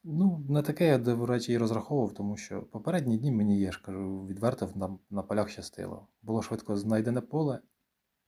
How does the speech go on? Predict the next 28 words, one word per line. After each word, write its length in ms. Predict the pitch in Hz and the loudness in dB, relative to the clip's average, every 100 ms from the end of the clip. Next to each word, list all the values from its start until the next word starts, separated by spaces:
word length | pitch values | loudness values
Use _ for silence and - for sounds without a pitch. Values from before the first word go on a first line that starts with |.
| - | -6
я 140 | 101 110 | -2 -2
перемагав. 640 | 110 98 92 82 - - | 0 0 -2 -4 -8 -10
А 140 | - 113 | -8 -8
тут 300 | - 120 113 | -6 -8 -4
трішки 340 | 117 113 - | -4 -4 -4
довше. 420 | 117 147 147 117 - _ _ _ _ _ _ _ _ _ _ _ _ _ | 0 0 0 -8 -12 _ _ _ _ _ _ _ _ _ _ _ _ _
Ананас 720 | 123 98 104 107 - - - - | -2 2 2 2 0 -6 -8 -8
не, 560 | 104 104 98 98 95 | -2 0 0 0 0
не 160 | 101 107 | 0 0
вистачає 560 | 104 - 101 110 95 | -4 -6 -4 0 0
ананасу 920 | 95 101 95 - 101 98 98 98 101 98 | 0 0 0 -2 -2 -4 -4 -6 -10 -10
часу, 480 | - 139 - 113 - _ - _ _ _ _ _ _ _ _ _ _ _ _ _ _ _ _ _ | -4 -4 -4 -8 -10 _ -20 _ _ _ _ _ _ _ _ _ _ _ _ _ _ _ _ _
щоб 280 | - 104 104 | -6 -2 0
зробити 460 | 101 104 104 101 | 2 4 2 2
ось 160 | 95 - | 0 -2
це 100 | 98 | -4
все. 260 | - - | -4 0
Ну 120 | 170 160 | 2 2
і 60 | |
поля 320 | - 92 82 | 2 0 0
відверто. 580 | 80 82 87 85 87 80 - - - _ _ _ _ _ _ _ _ _ _ _ - | 0 -4 -4 -4 -8 -10 -12 -20 -20 _ _ _ _ _ _ _ _ _ _ _ -12
Десь 300 | 104 95 - | -8 -6 -6
трішечки 380 | 104 101 - | -4 -4 -6
хотілося 420 | 95 90 95 90 87 | -6 -4 -4 -4 -6
б 60 | |
краще. 340 | - 87 - 107 | -8 -10 -6 4
Ну 120 | 202 | 6
нічого, 500 | 226 - 180 127 | 6 6 4 2